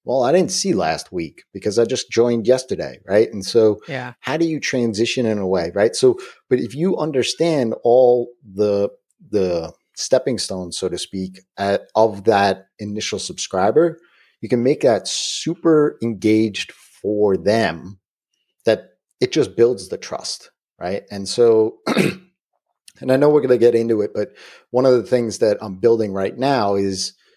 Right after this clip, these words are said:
Speaker 1: is an email course because it's, that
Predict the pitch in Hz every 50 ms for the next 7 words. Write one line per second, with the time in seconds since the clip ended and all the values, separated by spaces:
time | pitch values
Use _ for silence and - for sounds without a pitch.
0 | _ _ _ _ _ _ - - 110 104 117 120 117 - 143 147 151 143 117 107
1 | 104 - - 101 98 95 95 - - 107 98 - - - 110 107 104 104 98 95
2 | 92 - - - _ _ _ _ _ _ _ _ _ _ _ _ _ _ _ _
3 | _ _ _ _ _ _ _ _ _ _ _ - 139 127 131 - - - - -
4 | - - _ _ _ _ _ - - _ _ - - - - _ _ _ _ _
5 | _ _ _ _ _ _ _ _ _ _ _ - 127 107 95 95 123 131 147 170
6 | 185